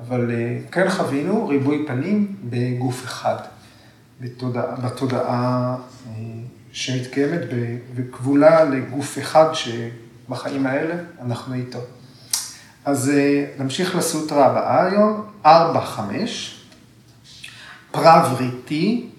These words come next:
בהדה, פריוג'קם, צ'יטם, אקם, אנקשם.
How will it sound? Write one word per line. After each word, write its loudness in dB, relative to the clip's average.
בהדה, 8
פריוג'קם, 4
צ'יטם, 4
אקם, 6
אנקשם. 4